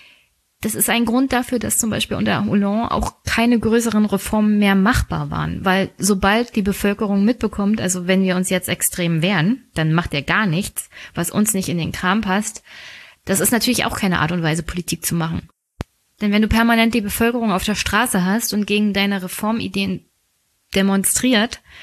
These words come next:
dann kommst du auch zu gar nichts. Dann werden auch vernünftige Reformen nicht umgesetzt. Und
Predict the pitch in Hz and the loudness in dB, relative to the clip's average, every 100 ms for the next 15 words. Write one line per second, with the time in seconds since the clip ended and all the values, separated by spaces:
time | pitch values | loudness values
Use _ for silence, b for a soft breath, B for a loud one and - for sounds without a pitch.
0 | B B B B B - 196 208 214 240 | B B B B B -6 2 2 4 0
1 | - - 180 151 - - - - 185 202 | 0 -4 -8 -6 -6 -8 -10 -4 0 2
2 | 202 214 208 220 214 262 226 185 165 - | 2 2 0 4 4 4 2 0 0 -2
3 | 165 165 165 170 175 170 160 156 - - | 0 -2 -2 -4 -4 -2 -4 -6 -10 -14
4 | _ - 180 180 - | _ -6 -4 -4 -6